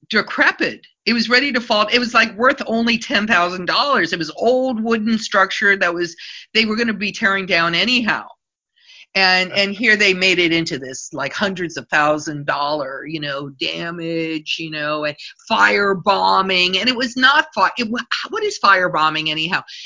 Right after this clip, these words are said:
And the people that are writing the reports related to the fire bombing, I, I'm looking through this stuff later, and it's going to William S. Sullivan. You know, it's sent to him. He was the head, that guy of cointelpro.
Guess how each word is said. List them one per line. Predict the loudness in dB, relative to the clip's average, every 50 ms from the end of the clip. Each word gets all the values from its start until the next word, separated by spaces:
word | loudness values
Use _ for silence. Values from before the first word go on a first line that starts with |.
| -8 -2 0
And | 2 2
the | 2
people | 2 0 0 0 0 -2 0 2
that | 4 4 4
are | 4 2
writing | 4 4 4 4 4 2 0 -2
the | -2 -2
reports | -2 -2 -2 -4 -4 0 2 2 0 0 -4 -4
related | -2 -2 -2 -2 -4 -6 -8
to | -8 -8
the | -8 -8 -4 0
fire | 2 2 2 2 2
bombing, | 2 2 2 2 2 0 0
I, | 0 0 0 -2 -2 0
I'm | 0 0 0 0
looking | -4 -4 -4 -6 -6
through | -6 -6 -6
this | -6 -6 -8 -4
stuff | -2 -2 -2 -2 -2 -2
later, | -2 0 2 2 2 2 0 -2 _ -18 -18 -16 -12 -6
and | -4 -2
it's | -2 -2 -4
going | -2 -2 -2 0 -2 -2
to | -2 -4 -4
William | -2 0 2 2 4 4 2 0 -2 -4 -2 0
S. | 0 0 0 -2 -6 -6 -2
Sullivan. | 0 0 0 0 -2 -6 -6 -8 -10 -12 _ _ _ _ _ _ _ _ _ _ _
You | -2 0
know, | 0 0 0 -2 -6
it's | -8 -10 -10 -14 -18 -8 0
sent | 2 2 2 2
to | 0 -4
him. | -2 0 0 0 0 -2 -6 _ -20 -20 -20 -20 _
He | -4 2 4 4 4
was | 4 2 2
the | 0 0
head, | 2 2 2 2 2
that | 2 0 0 -2 -6 -4 2
guy | 4 6 8 8 6 4 4 2
of | 0 -2 -2 -8 -14 -12 -8 -4
cointelpro. | -2 0 0 0 0 0 0 2 2 2 0 0 2 4 4 6 6 4 0 -2 -8